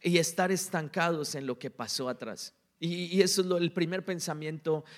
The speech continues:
que quiero compartirles hoy es este. No pierdas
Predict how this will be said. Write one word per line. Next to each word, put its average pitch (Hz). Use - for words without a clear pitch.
que 151
quiero 190
compartirles 160
hoy 143
es 131
este. -
No 185
pierdas 196